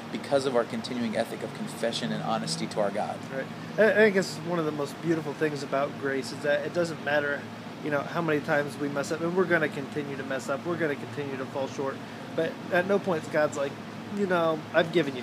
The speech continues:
Speaker 2: tons of chances, I'm just done with you now."
Speaker 1: Right.
Speaker 2: It, God's grace is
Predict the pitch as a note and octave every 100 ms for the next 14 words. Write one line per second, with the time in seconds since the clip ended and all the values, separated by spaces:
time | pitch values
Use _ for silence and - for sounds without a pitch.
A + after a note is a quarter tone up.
0 | - C#3 A#2+ A2+ C3 B2+ C#3 B2+ C3+ C#3+
1 | C3+ B2+ C3 B2+ B2+ C3+ A#2+ B2 B2+ A2+
2 | A#2+ A2 - G3 - - - - - -
3 | - - - F3 F3 - D#3 D#3 - C3